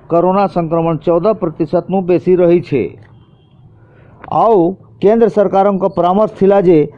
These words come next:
दस प्रतिशत संक्रमण थे लॉकडाउन और भी दुई सप्ताह बढ़े दिया जाओ।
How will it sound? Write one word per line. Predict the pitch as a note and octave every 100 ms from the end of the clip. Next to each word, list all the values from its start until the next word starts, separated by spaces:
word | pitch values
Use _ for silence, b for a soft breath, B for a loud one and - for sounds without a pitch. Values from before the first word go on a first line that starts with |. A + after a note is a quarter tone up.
| B A2
दस | D3+ G#3
प्रतिशत | G3 F3+ G3+ G3 G#3 G#3
संक्रमण | F#3 D#3+ F3+ F#3+ F3
थे | - F#3+ D3 D3+ B B
लॉकडाउन | A#2+ D#3+ F3 F3+ G3+ G#3 - - _ _
और | E3 G3+ A#3
भी | F#3+ F#3
दुई | E3
सप्ताह | F3 F3+ E3+ F3
बढ़े | E3+ D#3+
दिया | D#3+ D#3+ C3
जाओ। | G#2+ E2+